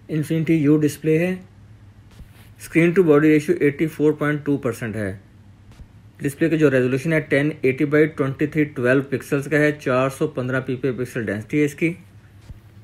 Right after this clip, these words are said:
डिस्प्ले always on का फीचर इसके अंदर नहीं है। डिस्प्ले के अंदर नोटिफिकेशन एलईडी लाइट मौजूद है, जो कि ईयरपीस के अंदर आपको मिल जाती है। साथ सुपर एमोलेड डिस्प्ले नहीं है,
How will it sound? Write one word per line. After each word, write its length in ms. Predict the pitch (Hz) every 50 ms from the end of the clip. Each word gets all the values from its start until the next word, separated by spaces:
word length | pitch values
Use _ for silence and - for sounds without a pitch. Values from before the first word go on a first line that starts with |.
| - - - -
डिस्प्ले 280 | 147 143 - - 165 160
always 360 | 147 143 147 151 151 156 156
on 140 | 151 147 151
का 60 | 151
फीचर 240 | 143 - 143 139 151
इसके 200 | 135 131 - -
अंदर 200 | 139 139 135 139 139
नहीं 260 | 127 120 123 127 127
है। 260 | 120 110 101 107 - - - - - - - - -
डिस्प्ले 300 | - 135 - - 165 165 165
के 100 | 156 170
अंदर 180 | 160 160 170 165
नोटिफिकेशन 560 | 151 143 135 135 170 156 151 156 147 - 165 - -
एलईडी 260 | 131 135 135 131 143
लाइट 220 | 135 135 135 135 147
मौजूद 460 | 143 127 120 113 113 120 123 139 143
है, 140 | 160 151 147
जो 160 | 143 139 127 123
कि 140 | - 147 147 151 151 139 - - -
ईयरपीस 380 | 135 139 135 - - 135 131
के 100 | - -
अंदर 180 | 127 123 127 127
आपको 200 | 123 120 - 131
मिल 180 | 120 110 110 113
जाती 240 | 131 135 143 156
है। 80 | 151 156
साथ 340 | 151 - 151 143 151 151 - - - - - - - _ - - - - - - - - - - - - -
सुपर 340 | - - 151 135 - 156 151
एमोलेड 260 | 151 160 165 160 147
डिस्प्ले 260 | 151 147 - - 151
नहीं 280 | 143 135 131 143 147 151
है, 240 | 160 165 170 185